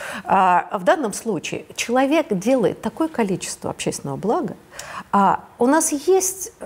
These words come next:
моральное право тыкать в неё пальцем, что она вынуждена сотрудничать с государством. А мы можем ей помочь, чтобы она не сотрудничала с государством?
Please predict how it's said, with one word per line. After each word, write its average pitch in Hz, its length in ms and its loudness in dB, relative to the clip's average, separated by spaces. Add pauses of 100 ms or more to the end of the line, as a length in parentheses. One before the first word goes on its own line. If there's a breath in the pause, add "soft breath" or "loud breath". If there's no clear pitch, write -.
(120)
моральное 185 500 2
право 233 580 -2 (140)
тыкать - 380 -2
в 160 60 -8
неё 160 140 -2
пальцем, 185 640 -4 (360 soft breath)
что - 200 0
она 202 160 4
вынуждена 156 800 0 (140)
сотрудничать 202 560 0
с - 20 -6
государством. 175 640 -6 (400 loud breath)
А 202 260 4
мы 240 180 6
можем 381 340 4
ей 294 140 2
помочь, 233 540 0
чтобы - 300 -4
она 202 120 2
не 180 140 2
сотрудничала 185 760 -4
с 131 80 -10
государством? - 640 -10